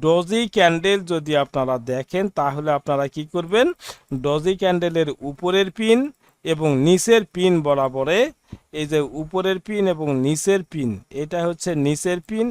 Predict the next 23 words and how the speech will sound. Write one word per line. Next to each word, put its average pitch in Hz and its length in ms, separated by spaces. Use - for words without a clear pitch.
এইটা 151 300
হচ্ছে 147 240
উপরের 220 480
পিন। 135 220
এই 165 160
নিচের 190 500
পিন 220 300
এবং 165 240
উপরের 185 500
পিন 165 340
বরাবরে 139 540
আপনারা 139 400
একটা 156 240
জোন 165 380
আঁকবেন, 120 380
জোন। 165 220
এই 160 160
যে 143 160
দেখেন 123 360
আমি 139 200
এখানে 151 300
একটা 147 240
জোন 127 260